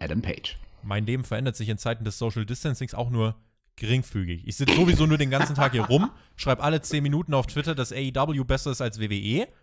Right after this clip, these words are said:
Speaker 2: hate W W E weg, tu so, als wär ich Journalist, spuck ab und zu mal ein bisschen hier ins Mikro und nenn's Podcast. Also eine Ausgangssperre würde jetzt auch nicht viel für mich ändern.
Speaker 1: Uiuiui, da hast du aber jetzt mal schön gegen dich selbst geshootet.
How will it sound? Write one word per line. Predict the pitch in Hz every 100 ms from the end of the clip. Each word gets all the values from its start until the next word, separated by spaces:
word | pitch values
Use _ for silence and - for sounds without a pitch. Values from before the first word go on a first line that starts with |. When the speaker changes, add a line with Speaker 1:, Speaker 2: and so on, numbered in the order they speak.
| _
Speaker 2:
hate | 131 151 156
W | 135
W | 120
E | 123 104
weg, | 113 202 -
tu | - 220
so, | 208
als | 175 156
wär | 170
ich | 165
Journalist, | 156 151 247 -
spuck | - 208 185
ab |
und | 165 156
zu | 175
mal |
ein | 160
bisschen | 156 160
hier | 143
ins | 131
Mikro | 190 -
und | 160
nenn's | 139 135
Podcast. | 113 - - - - _ _ -
Also | 117 113
eine | 113
Ausgangssperre | 123 170 180 - 156 143
würde | 123
jetzt | -
auch |
nicht | 101 -
viel | 104
für | 107
mich | 104 -
ändern. | - - - _ _ _ -
Speaker 1:
Uiuiui, | 101 110 143 180
da | 101 85
hast | 90 -
du | 113
aber | 131 143
jetzt | 147
mal | 147 143
schön | - 117
gegen | 127 135
dich | 143 139
selbst | 90 -
geshootet. | 87 - 82 73